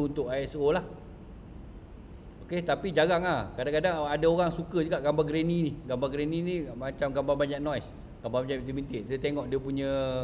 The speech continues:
<clears throat> ah, gambar yang kita nak buat. Contohnya kalau gambar black and white,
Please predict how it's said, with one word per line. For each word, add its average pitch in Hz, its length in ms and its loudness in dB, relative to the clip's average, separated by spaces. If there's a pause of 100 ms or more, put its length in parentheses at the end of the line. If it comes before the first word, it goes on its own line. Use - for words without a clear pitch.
(580)
<clears throat> - 80 2 (720)
ah, 123 320 0
gambar 139 320 4
yang 139 80 0
kita 135 160 -4
nak 123 80 -4
buat. 117 140 4 (180)
Contohnya 147 320 0
kalau 147 160 4
gambar 143 400 6 (800)
black 147 160 4
and 147 80 2
white, 165 280 4